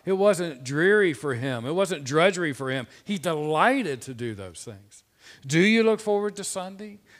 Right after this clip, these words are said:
Do you look forward to being with the people of God? This is my favorite day of the week. I unabashedly, unashamedly say that. This is the day that I look forward to. This is the day that my life revolves around.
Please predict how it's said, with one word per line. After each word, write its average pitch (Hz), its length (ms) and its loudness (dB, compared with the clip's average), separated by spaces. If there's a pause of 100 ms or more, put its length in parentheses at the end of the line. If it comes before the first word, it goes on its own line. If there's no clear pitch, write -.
Do 185 80 0
you 226 160 8
look 220 120 8
forward 202 280 2
to 175 80 -8
being 190 200 -2
with 190 120 -6
the 175 80 -8
people 190 340 -8
of 180 100 -12
God? 175 280 -12 (1300)
This 180 180 -8
is 196 100 -8
my 170 160 -4
favorite 127 360 -6
day 120 160 -4
of 120 60 -6
the 143 60 -8
week. 196 400 -14 (640)
I 160 140 -4
unabashedly, 151 840 -4
unashamedly 160 640 -6
say 175 300 -8
that. 123 260 -12
This 170 220 -4
is 190 100 -12
the 190 140 -8
day 151 420 -4 (220)
that 151 160 -2
I 139 220 2
look 170 200 -4
forward 208 460 -10
to. 107 260 -8 (220)
This 147 200 0
is 214 140 -4
the 226 140 0
day 147 340 0
that 170 160 -4
my 165 200 -4
life 131 360 -2
revolves 160 460 -6
around. 214 500 -16